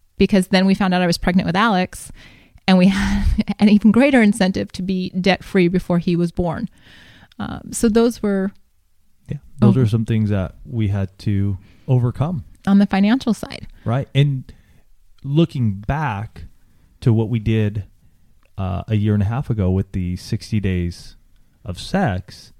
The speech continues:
Speaker 2: we wouldn't have been able to connect if we had this looming debt. I know Elise and I. Now, you might be able to. You might be able to go out there,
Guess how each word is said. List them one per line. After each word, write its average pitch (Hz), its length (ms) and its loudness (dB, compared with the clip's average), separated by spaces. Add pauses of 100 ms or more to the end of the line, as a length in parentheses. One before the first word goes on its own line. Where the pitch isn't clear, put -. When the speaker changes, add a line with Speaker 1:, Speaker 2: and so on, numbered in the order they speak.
(280)
Speaker 2:
we 156 100 0
wouldn't 220 220 0
have 165 120 -2
been 127 140 -2
able 131 360 -4
to - 160 -6
connect 101 800 -2 (160)
if 113 240 -6
we 127 240 -2
had 123 360 -6
this 95 220 -6
looming 117 600 -2
debt. 85 340 -10
I 123 160 0
know 139 220 4
Elise 123 280 -2
and 95 100 -2
I. 85 100 -6 (160)
Now, 131 100 0
you 160 240 4
might 156 260 2
be 113 140 0
able 80 240 -4
to. - 160 -14 (960)
You 113 280 0
might 160 260 -2
be 143 180 0
able 131 180 0
to 113 120 0
go 107 180 2
out 104 160 -2
there, 104 180 0